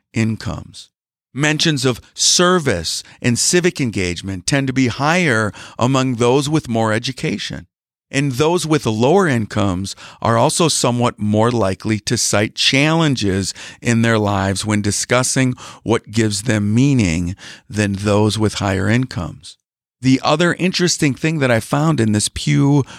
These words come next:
Research study was those on the ideological left and those on the ideological right. Those on the left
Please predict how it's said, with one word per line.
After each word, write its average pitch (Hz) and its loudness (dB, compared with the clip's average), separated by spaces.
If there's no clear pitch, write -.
Research 123 2
study 101 -2
was 110 0
those 123 2
on 127 2
the 120 2
ideological 110 2
left 135 0
and 117 0
those 117 0
on 107 0
the 110 2
ideological 107 0
right. 95 -4
Those 123 0
on 160 2
the 156 2
left 131 0